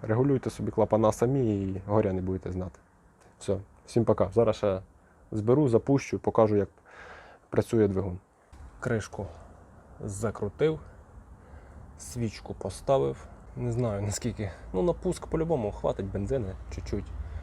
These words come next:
Так що нормально. Пробуємо. Ключ. Це є.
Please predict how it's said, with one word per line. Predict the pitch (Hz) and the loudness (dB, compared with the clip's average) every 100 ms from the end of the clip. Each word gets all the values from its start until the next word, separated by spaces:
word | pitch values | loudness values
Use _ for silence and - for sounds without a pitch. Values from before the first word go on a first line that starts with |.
| - - - | -10 -12 -10
Так | 101 - | -10 -10
що | - 95 87 - - - | -8 -8 -8 -14 -14 -8
нормально. | 101 98 87 87 - - - - - - - - - - - | -4 -2 -4 -8 -14 -18 -18 -20 -20 -20 -18 -16 -16 -8 2
Пробуємо. | 110 92 117 98 - - - - - - - - - - - - - - - - - - - - - - - - | 2 4 -2 -4 -12 -18 -16 -18 -18 -18 -18 -18 -18 -18 -20 -2 -2 -2 -16 -16 -16 -18 -18 -18 -18 -20 -16 -2
Ключ. | 165 185 - - - - - - - - - - - - - - - - - - - - - - - - - - - | 0 0 -2 -4 -6 -10 -14 -16 -16 -18 -18 -16 -18 -18 -18 -20 -20 -18 -18 -18 -20 -20 -20 -20 -20 -20 -20 -20 -8
Це | - 113 | -2 0
є. | 123 147 | 0 -2